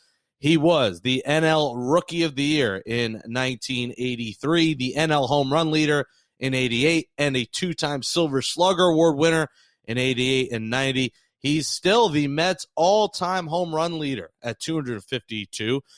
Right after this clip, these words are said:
He played seventeen years in the big leagues and won three more World Series titles with the Yankees in ninety-six, ninety-eight, ninety-nine, three hundred thirty-five career homers, a thousand R B Is, and a member of the Mets Hall of Fame. He's the author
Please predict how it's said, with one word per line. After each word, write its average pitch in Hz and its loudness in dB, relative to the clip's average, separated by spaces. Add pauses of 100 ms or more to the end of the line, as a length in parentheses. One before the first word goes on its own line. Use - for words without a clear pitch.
(140)
He 151 0
played 147 0
seventeen 143 0
years 139 2
in 117 -4
the 120 -4
big 123 -2
leagues 139 -2
and 117 -4
won 117 -2
three 156 0
more 160 4
World 131 0
Series 135 -2
titles 135 0
with 117 -6
the 117 -6
Yankees 156 -4 (380)
in 127 -6
ninety-six, 143 0
ninety-eight, 135 -2
ninety-nine, 131 -2
three 262 2
hundred 170 2
thirty-five 113 0
career 98 -6
homers, 95 -8
a 107 -6
thousand 185 2
R 127 2
B 117 0
Is, 110 0 (300)
and 143 0
a 139 2
member 208 4
of 156 4
the 139 0
Mets 156 0
Hall 147 2
of 127 -4
Fame. 123 -2
He's 113 -8
the 120 -8
author 156 2